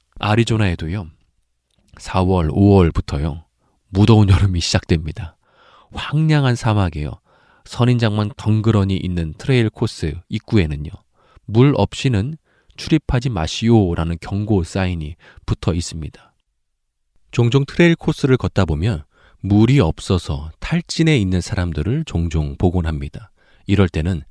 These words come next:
여유분의 물을 건네줍니다. 소망이신 예수님을 알고 믿고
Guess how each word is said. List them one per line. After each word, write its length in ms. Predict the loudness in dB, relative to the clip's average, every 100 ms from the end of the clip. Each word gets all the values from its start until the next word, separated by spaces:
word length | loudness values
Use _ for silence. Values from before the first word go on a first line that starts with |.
| _ _ _
여유분의 520 | 2 6 6 4 0 -2
물을 380 | -4 -4 -4 -6 _
건네줍니다. 1080 | -10 -6 -6 -6 -10 -12 -10 -12 -16 _ _ _ _ _ _
소망이신 840 | _ -6 -2 0 2 2 0 -2 -2
예수님을 340 | -2 -2 -4 0
알고 540 | 4 4 2 -6 -12 _ _ _
믿고 640 | -6 -2 -2 _ -8 -8